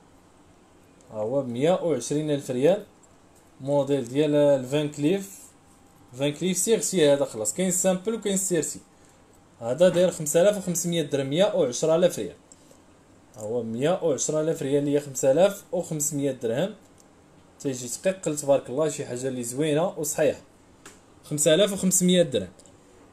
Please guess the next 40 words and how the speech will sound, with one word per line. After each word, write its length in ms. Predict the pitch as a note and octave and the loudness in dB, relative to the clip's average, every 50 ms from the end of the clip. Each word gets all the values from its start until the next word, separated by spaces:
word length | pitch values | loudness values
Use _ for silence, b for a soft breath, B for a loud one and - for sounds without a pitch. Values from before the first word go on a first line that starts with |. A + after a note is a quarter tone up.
| - - _ - - - - - - - - - - - _ - _ _ - | -20 -20 _ -20 -20 -20 -20 -20 -20 -20 -20 -20 -20 -20 _ -20 _ _ -12
اللي 200 | C#3 C#3 C#3 D3 | -6 0 0 2
هي 40 | F3 | 0
خمسمية 640 | E3+ - D#3 D3 - - D3+ D3+ E3 F#3+ G#3+ - - | 0 -2 -6 -6 -4 -2 -2 2 4 4 2 2 0
وخمسين 420 | F3+ - - F3+ E3+ F3+ G3 F#3+ | -4 -4 -4 -6 -4 -2 -2 -2
الاورو. 340 | F3+ F3+ - E3+ E3 C#3+ C3+ | -2 0 0 0 0 2 0
اللي 140 | C3+ D3+ D#3 | 0 -2 -2
بغات 260 | D3 D3 D#3+ D#3 - | 0 2 2 2 2
دير 220 | F#3 F3+ D#3+ F3 E3+ | 0 0 2 2 2
لا 80 | F3 | 2
كابتور 360 | D#3+ - G#3 G#3 G3 - G3+ | 4 4 2 0 0 0 -4
ديكرون 420 | F3+ E3+ F#3 F3 F3+ - G3+ A3+ G3 - | 0 0 -2 -2 0 0 0 0 0 -2
وتواصل 380 | F3+ F3 F#3 F#3+ F3+ F3+ F#3 | -4 -2 0 0 0 0 0
معنا 160 | D3+ D3+ E3+ | 0 0 -2
سي 120 | F3 - F3+ | 0 0 2
واتساب 360 | E3+ F3 F3 F3 - G#3 - | 4 4 4 4 2 -2 0
ومرحبا. 360 | A3 G#3 G3+ D#3 - - C3+ | 0 -2 -2 -4 0 0 0
هذا 120 | C#3+ C#3+ D3 C3+ C3 | 2 4 2 0 2
واعر 360 | D3 F#3 G3+ F#3 D#3+ D#3+ E3 | 4 4 6 6 6 6 4
هذا 80 | E3 D#3+ | 4 4
لونسومبل، 400 | D#3+ D#3+ D#3+ D3+ E3+ D#3 D3+ D#3 | 2 -2 0 -2 -2 0 0 0
هذا 180 | D#3 D3+ D3 | -2 -2 -4
الفان 240 | D3 C3+ D3+ D3+ D3 | -2 -2 0 0 0
كليف 280 | D3 E3 F#3+ A3 A3 - B B B B B B B - | -2 -2 -2 -2 -2 -4 B B B B B B B -10
ما 60 | D3+ | -4
تيدي 340 | D3 F#3 F#3 E3 C#3+ D3+ F#3 | -2 0 0 0 0 0 2
مونتاج 460 | F#3 F#3 F3+ F3 F3+ F#3+ F3+ D3+ C#3+ | 2 4 2 4 4 4 4 4 4
كاع. 280 | D3 G3 G3 C3 - - - - _ - _ _ - _ _ _ - _ | 2 4 4 4 0 -4 -18 -20 _ -20 _ _ -20 _ _ _ -20 _
خمسة 300 | - - E3+ D#3+ - F#3+ | -6 -4 -2 4 6 6
آلاف 280 | F#3+ G#3+ G#3+ F#3+ - - | 8 8 6 4 2 -6
وخمسمية 440 | F3 E3+ F#3 F3+ - - F#3+ G3 G3 | -4 -2 -2 -2 0 2 2 2 2
درهم، 260 | F#3 F#3+ F3 F#3+ F#3+ | 2 2 2 4 4
اللي 140 | F#3 F3+ F3+ | 4 4 4
هي 60 | F3 | 4
مية 180 | E3+ F3 G3+ G#3+ | 4 4 4 4
وعشرة 340 | G3+ D3+ D3 - F#3 F3 | 4 4 4 4 4 4
آلاف 200 | F3+ F3+ F3 F3+ | 4 4 2 2
ريال، 220 | E3+ F3+ G3 F#3+ F#3+ | 2 2 2 0 0
خمسمية 440 | - F3+ E3+ - - F3+ F3+ G3+ G#3+ | -2 -4 -4 -2 0 0 2 2 0
وخمسين 520 | G3+ - F#3 - - F3+ E3+ - G#3 G3+ | 0 -2 -4 -4 -4 -4 -4 -2 -4 -4
الاورو. 300 | F#3+ - - F3 - - | 0 2 4 4 2 2